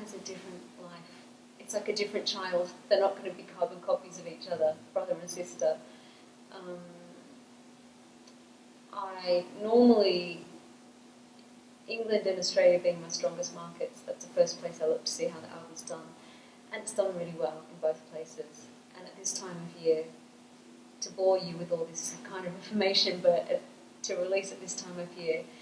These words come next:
I'm competing against R E M's greatest hits, Michael Jackson's greatest hits, R E M, blah, blah, blah, blah. You know, you're really,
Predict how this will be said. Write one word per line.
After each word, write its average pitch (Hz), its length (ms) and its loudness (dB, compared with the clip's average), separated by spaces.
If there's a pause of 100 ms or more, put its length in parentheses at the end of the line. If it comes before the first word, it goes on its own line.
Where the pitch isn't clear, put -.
(560)
I'm 196 120 -8
competing 185 540 -6
against 160 540 0 (380)
R - 180 -10
E 202 100 -8
M's 277 300 8
greatest 226 420 4
hits, 202 360 0
Michael 165 260 -10
Jackson's 269 480 6
greatest 190 440 4
hits, 180 180 -6
R 160 280 4
E 185 120 8
M, 247 260 4
blah, 165 160 2
blah, 180 160 2
blah, 233 300 8
blah. 190 160 4 (420)
You 214 120 4
know, 180 80 8
you're 180 200 6
really, 196 480 6